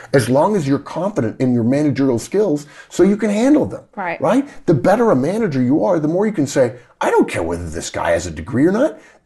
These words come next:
Speaker 1: This kid just is awesome, and he'll do anything for me."
Speaker 2: Mm-hmm.
Speaker 1: And, and more and more I say to myself, "Just find somebody who has this fabulous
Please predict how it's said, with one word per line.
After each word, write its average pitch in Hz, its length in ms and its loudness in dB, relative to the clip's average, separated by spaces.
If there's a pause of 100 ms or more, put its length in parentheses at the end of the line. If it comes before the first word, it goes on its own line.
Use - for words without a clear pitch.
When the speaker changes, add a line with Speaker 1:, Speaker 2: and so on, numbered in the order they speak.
Speaker 1:
This 427 200 2
kid 110 400 -2
just - 320 0
is 196 180 -2 (120)
awesome, 392 600 -2 (240)
and 170 120 0
he'll 247 180 4
do 285 240 4
anything 440 440 0
for 170 260 -10
me." 202 140 -10
Speaker 2:
Mm-hmm. 208 200 -10 (260)
Speaker 1:
And, 131 300 2
and 127 340 -6
more 180 300 2
and 117 100 2
more 123 260 0
I 90 100 -4
say 101 180 -6
to 95 80 -2
myself, 85 380 -6 (300)
"Just - 300 -4
find 151 300 -2
somebody 95 460 -2
who 95 200 -4
has 87 340 -4 (260)
this 92 220 -4
fabulous 160 520 -2